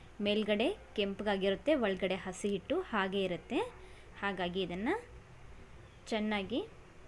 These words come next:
ಫ್ರೈ ಮಾಡ್ಕೊಳ್ಬೇಕು. ನೋಡಿ, ಇಷ್ಟಾದರೆ ಸಾಕು, ಒಳ್ಳೆ ಬಣ್ಣ ಬಂದಿದೆ. ಇದೇ ಥರ ನಾನು ಎಲ್ಲದನ್ನು ರೆಡಿ ಮಾಡಿ ಇಟ್ಕೊಂಡಿದ್ದೀನಿ. ಇವಾಗ ಪಾಕ್ನಲ್ಲಿ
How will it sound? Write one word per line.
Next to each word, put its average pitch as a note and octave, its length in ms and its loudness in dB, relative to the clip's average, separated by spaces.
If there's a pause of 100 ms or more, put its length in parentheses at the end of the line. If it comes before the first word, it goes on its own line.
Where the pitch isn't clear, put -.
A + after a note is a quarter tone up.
(200)
ಫ್ರೈ G3+ 140 4 (100)
ಮಾಡ್ಕೊಳ್ಬೇಕು. F3+ 600 0 (540)
ನೋಡಿ, G3 220 0 (240)
ಇಷ್ಟಾದರೆ F#3 400 -2 (120)
ಸಾಕು, G3 280 0 (640)
ಒಳ್ಳೆ G3 200 4 (100)
ಬಣ್ಣ F3 140 -2 (120)
ಬಂದಿದೆ. E3+ 340 0 (2250)
ಇದೇ D4 180 4 (100)
ಥರ G#3+ 120 2 (140)
ನಾನು G3+ 200 2 (380)
ಎಲ್ಲದನ್ನು A3 520 4 (800)
ರೆಡಿ G3+ 300 4
ಮಾಡಿ F#3+ 260 0 (500)
ಇಟ್ಕೊಂಡಿದ್ದೀನಿ. F#3+ 640 -2 (1300)
ಇವಾಗ B3+ 260 2 (1080)
ಪಾಕ್ನಲ್ಲಿ A3 480 2